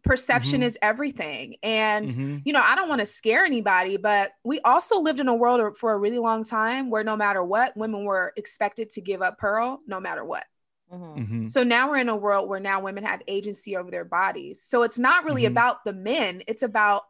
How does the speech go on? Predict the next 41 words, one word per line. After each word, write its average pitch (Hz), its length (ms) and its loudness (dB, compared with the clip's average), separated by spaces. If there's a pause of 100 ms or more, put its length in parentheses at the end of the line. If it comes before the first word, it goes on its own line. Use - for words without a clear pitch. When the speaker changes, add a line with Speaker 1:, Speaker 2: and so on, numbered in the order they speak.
Speaker 1:
us 233 260 0
having 208 360 -2
agency, 254 680 -4
whether 208 320 -2
we 190 180 -6
are 180 80 -10
drunk, 254 460 2
whether 185 260 -4
we're 175 120 -8
sober, 240 500 0
whether 190 200 -2
we're 175 120 -4
pissed, 247 380 -4
whether 190 160 -4
we're 180 100 -4
happy, 240 320 0
whether 190 160 -4
we're 180 80 -10
sleeping, 196 540 -12 (420)
to - 100 -6
make 220 160 0
Speaker 2:
Mm-hmm. - 80 -2
Speaker 1:
a - 80 2
decision 233 560 -2 (100)
and 208 140 -6
make 202 200 -8
sure 196 440 -2
that 196 240 -2
that 226 240 2
per-, - 160 -10
other 220 240 2
person 330 680 -2
respects 208 680 -2
us 208 220 -2
enough 185 640 -6 (1080)
to 285 260 0
also 247 400 6
make 214 480 -2 (400)
a 226 140 0
mature 262 600 0
decision 226 720 -6